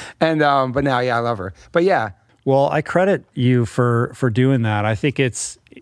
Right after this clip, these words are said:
Speaker 2: it's easy. Like, I think you would be somebody who I would imagine might be dismissive of that because you're like, "My life's good. I'm a positive guy. I have lots of friends. Like, I love my wife and I've got, you know, whatever. Like, why do I need to go to therapy?"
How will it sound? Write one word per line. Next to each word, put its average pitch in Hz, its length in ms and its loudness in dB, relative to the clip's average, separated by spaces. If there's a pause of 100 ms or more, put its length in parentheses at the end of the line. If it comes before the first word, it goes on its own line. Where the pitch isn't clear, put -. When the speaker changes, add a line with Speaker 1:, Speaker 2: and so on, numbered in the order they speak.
(160)
Speaker 2:
it's - 240 -4
easy. 147 440 0
Like, 143 200 0
I 156 80 2
think 175 320 -2
you 156 240 2
would 143 460 2 (1300)
be 147 160 2
somebody 131 540 2
who 131 220 2
I 127 140 2
would 123 160 0
imagine 120 840 0
might 127 340 0
be 123 400 0 (400)
dismissive 185 460 0
of 123 140 -2
that 120 240 0
because 127 160 -2
you're 139 100 2
like, 139 180 0
"My 170 120 0
life's 208 140 -2
good. 196 300 0
I'm 139 120 0
a 127 40 -6
positive 165 440 -2
guy. 180 180 2
I - 20 4
have 127 120 0
lots 135 180 -2
of 135 60 -8
friends. 156 400 0
Like, 120 220 2
I 120 120 2
love 127 280 2
my 139 160 0
wife 147 320 0
and 123 120 -4
I've 113 120 -4
got, 131 220 -2
you 131 100 2
know, 117 80 2
whatever. 131 360 2
Like, 110 180 -2
why 123 140 2
do 131 120 2
I 127 80 2
need 127 160 0
to 120 60 -2
go 120 120 0
to 113 80 0
therapy?" 123 640 0